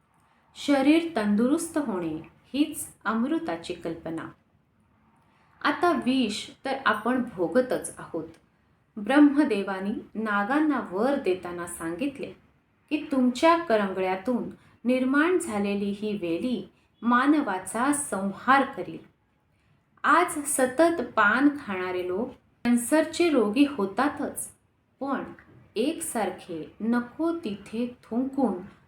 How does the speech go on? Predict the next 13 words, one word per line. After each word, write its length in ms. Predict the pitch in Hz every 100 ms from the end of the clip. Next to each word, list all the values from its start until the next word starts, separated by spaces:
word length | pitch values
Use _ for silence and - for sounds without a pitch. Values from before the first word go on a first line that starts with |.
| _ _
प्रदूषण 760 | 262 262 294 339 339 180 170 - 190
व 60 |
रोगाचा 880 | 202 185 175 175 262 285 277 285 294 294 -
फैलाव 460 | 214 190 190 202 247 -
करतात. 520 | 190 147 - 185 170 - _ _ _ _ _ _ _ _ _ _ _
हा 120 | 208 220
मानवी 640 | 208 170 170 190 202 262
संहार 680 | 294 - 170 175 175 262 330
होतो, 480 | 226 185 151 143 139 - - - - -
म्हणूनही 680 | 208 247 320 226 196 170 170 - _ - 247
पाने 440 | 247 226 254 294
प्रथम 560 | 294 - 233 233 269 277
देवाला 760 | 240 - 202 208 269 302 339